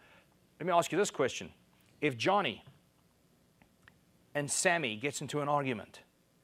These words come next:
but Sammy and Johnny both are unsaved, and Sammy was about to get saved tomorrow. He was about to give his life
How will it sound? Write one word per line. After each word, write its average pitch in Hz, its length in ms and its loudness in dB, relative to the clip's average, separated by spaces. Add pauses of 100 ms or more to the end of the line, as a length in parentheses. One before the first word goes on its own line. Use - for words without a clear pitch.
(600)
but - 160 0
Sammy 269 600 0 (480)
and 208 160 2
Johnny 202 240 0
both 170 280 2
are 170 140 -2
unsaved, 147 560 -4 (600)
and 113 80 -8
Sammy 196 580 4
was 135 200 0
about 202 320 6
to 165 80 -8
get 160 160 -4
saved 170 420 0
tomorrow. 170 560 4 (1800)
He 202 240 2
was 220 180 8
about 202 440 6
to 190 60 -6
give 196 160 -4
his 180 160 -2
life 185 280 2